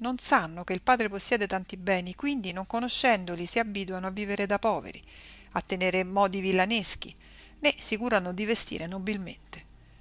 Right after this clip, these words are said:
Non sarebbe un dolore per il padre che tiene occultate le sue proprietà a questi figli? Mentre col farle conoscere cambierebbero abitudini, vivendo, vestendo e usando modi nobili, secondo la loro condizione.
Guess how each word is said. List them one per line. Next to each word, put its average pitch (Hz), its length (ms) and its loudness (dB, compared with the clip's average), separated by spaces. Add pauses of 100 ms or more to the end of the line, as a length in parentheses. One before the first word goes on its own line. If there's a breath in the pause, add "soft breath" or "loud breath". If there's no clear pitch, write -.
(640 soft breath)
Non 220 160 -8
sarebbe 226 440 4
un 185 140 -4
dolore 202 460 0
per 185 160 -2
il 185 100 -2
padre 202 460 4
che 190 100 -8
tiene 196 240 -2
occultate 185 560 0
le 180 140 -4
sue - 120 -8
proprietà 196 380 2
a 180 80 6
questi - 320 -6
figli? 185 420 -2 (1300 soft breath)
Mentre 277 340 2
col 165 140 -4
farle 226 360 4
conoscere 185 600 -2
cambierebbero 202 640 2
abitudini, 185 600 -4 (200)
vivendo, 190 520 6
vestendo 202 600 2
e 180 60 -2
usando 202 520 0
modi 226 320 0
nobili, 160 480 -6
secondo 170 540 -2
la 196 120 4
loro 226 220 0
condizione. 220 800 -6